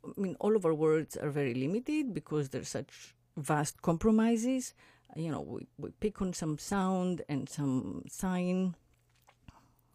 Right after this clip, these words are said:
of letters, alphabet, a few words, a few, uh, uh, letters, and we try to squeeze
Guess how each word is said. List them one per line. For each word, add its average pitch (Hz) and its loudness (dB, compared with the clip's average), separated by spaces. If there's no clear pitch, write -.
of 127 -4
letters, 147 -2
alphabet, - -4
a - -12
few - -4
words, 170 2
a 147 -2
few, 185 -2
uh, - -6
uh, 131 2
letters, 185 2
and 160 -6
we 165 -4
try 180 0
to 175 -8
squeeze 190 0